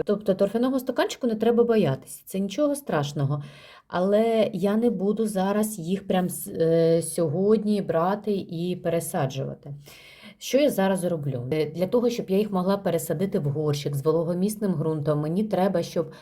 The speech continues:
е, корінчики були вологі і листочки були не такі, ну, тобто вони м'ягенькі. Е, що я роблю? Ми, я беру отакий горщик, ось.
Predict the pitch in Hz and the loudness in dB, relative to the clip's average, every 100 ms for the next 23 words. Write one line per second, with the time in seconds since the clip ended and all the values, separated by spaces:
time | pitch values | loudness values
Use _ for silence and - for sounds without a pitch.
0 | - - - - 156 147 147 185 175 165 | -20 -20 -20 -10 -4 -2 0 0 0 -4
1 | - 214 220 190 220 226 220 220 214 220 | -6 0 0 4 4 4 4 2 4 6
2 | 220 214 240 233 - - 220 254 226 220 | 4 4 4 4 2 -6 -2 0 0 0
3 | 240 240 - 156 170 202 196 - 147 - | 0 0 -4 -4 -2 0 -2 -4 -10 -6
4 | 185 175 156 175 151 151 143 156 156 160 | -6 -2 -2 -4 -6 -8 -4 -2 0 0
5 | 175 143 143 131 123 - 139 _ - - | 0 0 0 0 -4 -12 -16 _ -20 -20
6 | - - - - - 175 160 160 - 254 | -20 -20 -20 -20 -6 0 4 2 2 2
7 | 240 196 151 143 151 226 - 190 220 185 | 4 2 0 0 0 -2 -2 2 2 2
8 | 185 165 - 170 180 143 - 143 143 - | -2 -4 -8 -8 -6 -6 -2 -4 -4 -4
9 | 254 262 - - 214 214 - | -6 -8 -18 -10 -6 -6 -8